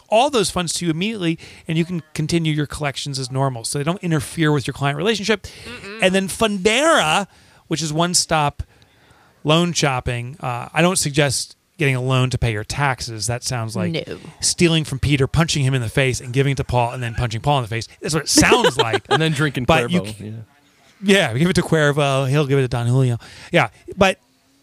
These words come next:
Speaker 1: they're a great, great company for many of your loan needs, and perhaps even that one unique one. All right, I wanna know what we learned today. Chris,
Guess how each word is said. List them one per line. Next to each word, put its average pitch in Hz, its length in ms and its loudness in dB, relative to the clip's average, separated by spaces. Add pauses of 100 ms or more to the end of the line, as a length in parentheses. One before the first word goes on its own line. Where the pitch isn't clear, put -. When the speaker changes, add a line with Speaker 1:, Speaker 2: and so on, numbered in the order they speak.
(560)
Speaker 1:
they're 185 240 4
a 156 60 -2
great, 175 200 0 (220)
great 170 160 2
company 147 360 0
for 139 360 0
many 220 300 2
of 147 100 2
your 139 240 0
loan 143 360 2
needs, 104 260 -6
and 151 220 -8 (280)
perhaps 156 300 0
even 120 340 -6
that 127 260 -4
one 117 240 -2
unique 117 280 -4
one. 101 120 -6 (600)
All 220 80 6
right, - 100 2
I 262 80 2
wanna 370 160 2
know 381 120 2
what 320 100 0
we 285 40 -2
learned 294 280 2
today. 180 340 2 (100)
Chris, 247 300 2